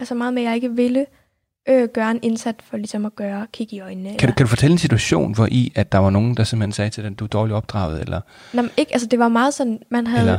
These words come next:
Speaker 1: kontaktbøger på det tidspunkt, og der blev
Speaker 2: Ja.
Speaker 1: altså skrevet ret meget frem og tilbage i mine bøger omkring, øh, det her med, så vil jeg ikke sige noget i timen, og så vil jeg ikke kigge i øjnene, og jeg vil ikke snakke med læreren. Og jeg tror også meget sådan, når de så sagde, at jeg skulle kigge i øjnene, så ville jeg slet ikke gøre det.
Speaker 2: Mm.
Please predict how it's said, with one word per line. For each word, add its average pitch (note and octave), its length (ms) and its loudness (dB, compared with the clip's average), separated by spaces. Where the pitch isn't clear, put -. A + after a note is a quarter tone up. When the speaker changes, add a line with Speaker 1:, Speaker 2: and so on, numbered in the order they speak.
Speaker 1:
kontaktbøger A#3 600 -2
på A3 100 -8
det A3 140 -8
tidspunkt, A3+ 440 -6
og A3 60 -6
der A#3 80 4
blev B3+ 140 4
Speaker 2:
Ja. - 80 6
Speaker 1:
altså A3+ 160 2
skrevet A#3 400 2
ret C4+ 160 -2
meget A#3+ 260 0
frem A#3 220 -4
og A#3 100 -6
tilbage A3+ 260 -2
i A#3 40 0
mine A#3+ 280 0
bøger A#3 240 -2
omkring, A#3+ 400 -4
øh, B3+ 220 6
det A#3 80 4
her A3 100 2
med, G#3+ 200 -2
så A3 140 -6
vil G#3+ 80 -2
jeg A3 100 2
ikke G#3+ 120 -4
sige B3 200 0
noget A3+ 160 -2
i - 20 0
timen, G#3+ 420 -2
og G#3+ 80 -2
så A#3 100 -2
vil A#3 100 0
jeg A3 160 2
ikke A3 160 -4
kigge B3+ 240 2
i - 100 -2
øjnene, F#3+ 420 -2
og G#3 80 2
jeg G#3 120 2
vil A3 140 2
ikke A#3+ 160 -2
snakke G#3+ 300 -4
med A3 100 0
læreren. G#3+ 400 -2
Og A3+ 40 0
jeg A#3+ 80 0
tror C#4+ 140 2
også B3+ 180 2
meget A#3+ 240 2
sådan, A3+ 160 -2
når A3+ 80 2
de A3+ 100 0
så B3+ 140 -2
sagde, A#3+ 180 0
at A#3 40 2
jeg A#3+ 80 0
skulle D4 240 -4
kigge A#3 220 2
i - 20 4
øjnene, A3 320 2
så A#3+ 120 -6
ville A3+ 140 2
jeg G#3+ 100 -2
slet C#4 240 2
ikke A#3+ 140 -4
gøre G#3+ 220 -8
det. G#3+ 140 -10
Speaker 2:
Mm. A2 220 4